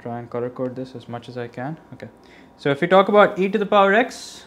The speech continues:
what was the domain of e to the power x? We can see that we can plug in whatever value that we want. So x is an element of all real numbers, okay, and this is, by the way, f of x. So yeah,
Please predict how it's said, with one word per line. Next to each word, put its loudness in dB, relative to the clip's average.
what 0
was 0
the -4
domain 0
of -2
e 0
to -4
the -4
power 2
x? -2
We -4
can -4
see -2
that 2
we -4
can -4
plug 0
in 0
whatever 2
value 2
that 0
we -4
want. -2
So -6
x -4
is -2
an -2
element -2
of -6
all 2
real 2
numbers, -2
okay, -4
and -6
this -4
is, -6
by -4
the -2
way, 0
f -10
of -8
x. -10
So -10
yeah, -6